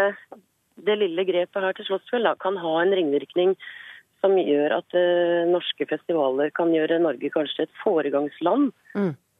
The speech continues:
Speaker 1: innenfor, eh, musikk, eh, og kultur, eh, og mediebransjen.
Speaker 2: Så, så hva slags, eh, reaksjoner har dere fått på dette?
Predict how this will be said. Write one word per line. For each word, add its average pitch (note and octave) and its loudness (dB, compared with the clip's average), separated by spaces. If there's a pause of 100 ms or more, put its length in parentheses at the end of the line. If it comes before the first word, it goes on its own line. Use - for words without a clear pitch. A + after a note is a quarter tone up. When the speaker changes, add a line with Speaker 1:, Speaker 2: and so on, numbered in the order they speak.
(100)
Speaker 1:
innenfor, D#3 2
eh, D#3 2
musikk, D3 -4
eh, C#3+ 2
og C#3 0
kultur, C#3 -2
eh, C3 2
og D3+ 0
mediebransjen. C3+ 0 (120)
Speaker 2:
Så, A3+ 0 (100)
så A#3 -4
hva A3 4
slags, G#3+ -4
eh, A3 2
reaksjoner G3 -2
har E3 0
dere F3 -4
fått - -6
på - -6
dette? C3 -4